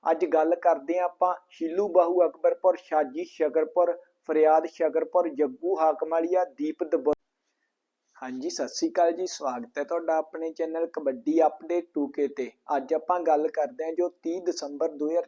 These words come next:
ਚੌਵੀ ਨੂੰ ਕਿੱਥੇ ਕਬੱਡੀ ਕੱਪ ਕਰਵਾਏ ਜਾਣਗੇ ਤੇ ਕਿਹੜੇ ਕਬੱਡੀ ਕੱਪ ਤੇ ਵੱਡੇ ਸੁਪਰਸਟਾਰ ਅੱਜ ਖੇਡਣਗੇ। ਅੱਜ ਬਹੁਤ ਚੋਟੀ ਦਾ ਕਬੱਡੀ ਕੱਪ ਕਰਵਾਇਆ ਜਾ ਰਿਹਾ ਹੈ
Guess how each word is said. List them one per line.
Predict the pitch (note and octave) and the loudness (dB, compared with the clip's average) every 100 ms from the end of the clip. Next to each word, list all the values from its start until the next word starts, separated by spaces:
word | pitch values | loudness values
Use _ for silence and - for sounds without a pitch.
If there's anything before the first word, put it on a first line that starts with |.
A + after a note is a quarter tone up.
| - | -2
ਚੌਵੀ | D#3 C#3 D#3 | -2 -2 -4
ਨੂੰ | E3+ | -8
ਕਿੱਥੇ | - D3+ - E3+ | -10 -12 -6 -6
ਕਬੱਡੀ | E3+ D3 C#3 D3+ | -4 -4 -4 -2
ਕੱਪ | D#3+ D#3 - | -2 -2 -4
ਕਰਵਾਏ | D#3 D#3 D3+ C#3 | -2 0 0 -2
ਜਾਣਗੇ | C#3 D#3 E3 E3 | -6 -6 -6 -6
ਤੇ | E3+ | -6
ਕਿਹੜੇ | - E3 E3+ F#3+ | -4 -2 0 -2
ਕਬੱਡੀ | D#3+ D3 C3+ C#3+ | -2 -2 0 0
ਕੱਪ | D#3 - - | 0 0 -4
ਤੇ | D#3+ | 0
ਵੱਡੇ | E3 C3+ D3+ | 0 2 -2
ਸੁਪਰਸਟਾਰ | - D3 E3 D3+ - D#3+ D#3 D#3 | -2 -2 -2 -4 -2 0 2 0
ਅੱਜ | D3+ - | -4 -6
ਖੇਡਣਗੇ। | E3+ C#3 C3+ C3+ B2+ - _ _ - | -6 -6 -8 -6 -8 -8 _ _ -6
ਅੱਜ | D3 D3 | -4 -2
ਬਹੁਤ | D3+ F3+ - | 2 2 2
ਚੋਟੀ | F3 D#3+ D#3 | -2 -2 -2
ਦਾ | E3 | -2
ਕਬੱਡੀ | E3 D#3+ D#3 D3 | -2 -2 -2 -2
ਕੱਪ | D#3+ E3 - | -2 -2 -2
ਕਰਵਾਇਆ | E3 D#3+ D#3 D#3 | -2 2 4 2
ਜਾ | D3 C#3 C3 | 2 0 -2
ਰਿਹਾ | |
ਹੈ | C#3 | -4